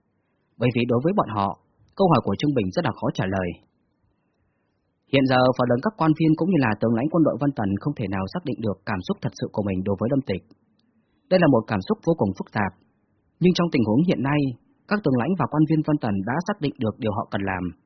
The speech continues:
chính là phải vì đế quốc Vân Tần. Bọn họ hiểu rằng cách làm hiện giờ của Lâm Tịch chính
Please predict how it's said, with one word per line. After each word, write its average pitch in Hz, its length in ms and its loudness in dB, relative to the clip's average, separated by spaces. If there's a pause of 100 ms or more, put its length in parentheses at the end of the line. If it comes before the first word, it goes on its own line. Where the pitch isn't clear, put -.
(180)
chính 120 180 -4
là 175 120 2
phải 98 180 -2
vì 101 100 -2 (100)
đế 101 140 -2
quốc - 180 -2
Vân 120 180 -2
Tần. 98 120 0 (1400)
Bọn 143 160 4
họ 131 160 4
hiểu 113 220 0
rằng 117 180 -2
cách 202 140 -4
làm 127 140 0
hiện 107 120 -2
giờ 117 160 0
của 120 100 -2
Lâm 143 220 2
Tịch 101 140 -2 (520)
chính 139 120 0